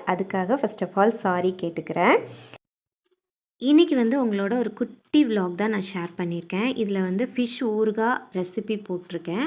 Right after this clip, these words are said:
அப்புறம் வந்து ஒரு ஹேர் கேர் டிப்ஸும் கொடுத்துருக்கேன். ம், அப்புறம் வந்து Ajio-ல ரெண்டு குர்த்தி ஆர்டர் போட்டிருந்தேன், அஹ், அதையும் இன்க்ளூட் பண்ணியிருக்கேன். இது எல்லாமே இந்த வீடியோல இருக்கு. இப்போ பார்த்தீங்க அப்படின்னா, நான் வாரத்துல மூணு நாள்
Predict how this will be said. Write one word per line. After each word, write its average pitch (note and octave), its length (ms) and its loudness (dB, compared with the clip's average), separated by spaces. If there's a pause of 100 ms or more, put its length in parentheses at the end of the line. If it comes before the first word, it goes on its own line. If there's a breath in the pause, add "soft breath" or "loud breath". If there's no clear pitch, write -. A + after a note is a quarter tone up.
(140)
அப்புறம் G#3 380 -2
வந்து G#3 180 -2
ஒரு G#3+ 160 -2 (100)
ஹேர் G3+ 260 -4
கேர் A#3 200 0
டிப்ஸும் G#3 400 -4
கொடுத்துருக்கேன். F3+ 540 -4 (680 loud breath)
ம், G3 340 -2
அப்புறம் A#3+ 360 -2
வந்து A3+ 180 2 (520 loud breath)
Ajio-ல B3+ 500 4
ரெண்டு A3 340 0
குர்த்தி A3 380 0
ஆர்டர் F3+ 360 0
போட்டிருந்தேன், E3+ 440 -8 (160)
அஹ், E3+ 300 -8
அதையும் A3 300 4
இன்க்ளூட் F#3+ 440 -4
பண்ணியிருக்கேன். E3+ 420 -6
இது G#3 240 0
எல்லாமே F#3+ 500 0 (120)
இந்த F3+ 160 -2
வீடியோல F3+ 400 0
இருக்கு. E3 320 -2 (840)
இப்போ C4 300 0
பார்த்தீங்க A#3 460 0
அப்படின்னா, F#3+ 440 -2 (120)
நான் G3+ 340 0
வாரத்துல B3 680 0
மூணு A3+ 340 2
நாள் G#3 260 0